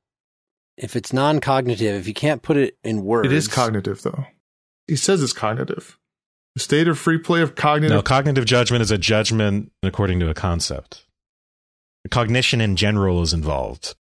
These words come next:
Speaker 3: Yes, cognition is involved because we're talking about, instead of a specific concept of the understanding applied to an object, we're talking about how when you look at something beautiful,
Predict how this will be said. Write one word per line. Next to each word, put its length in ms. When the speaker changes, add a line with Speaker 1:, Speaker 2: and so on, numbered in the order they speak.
Speaker 3:
Yes, 240
cognition 480
is 100
involved 400
because 240
we're 180
talking 380
about, 240
instead 300
of 80
a 60
specific 600
concept 520
of 60
the 120
understanding 480
applied 280
to 60
an 100
object, 400
we're 60
talking 320
about 360
how 340
when 140
you 100
look 180
at 60
something 340
beautiful, 680